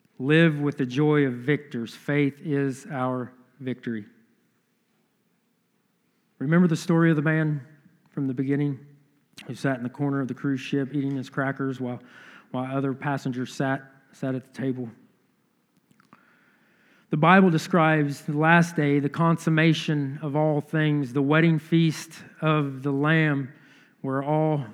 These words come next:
believers will be gathered together as an all-inclusive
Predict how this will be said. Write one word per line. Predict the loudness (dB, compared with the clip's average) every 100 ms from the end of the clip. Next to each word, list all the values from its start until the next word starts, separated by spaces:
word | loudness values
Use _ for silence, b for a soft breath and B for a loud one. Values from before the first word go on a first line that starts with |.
| -10
believers | -2 0 0 0 -4
will | -4
be | -2
gathered | -4 -4 -2 0 0 -2
together | 0 0 0
as | -2 -4
an | -4
all-inclusive | -2 -4 -6 -12 -20 _ _ _ -6 -2 -2 -2 -6 -6 -2 -4 -2 -6 -8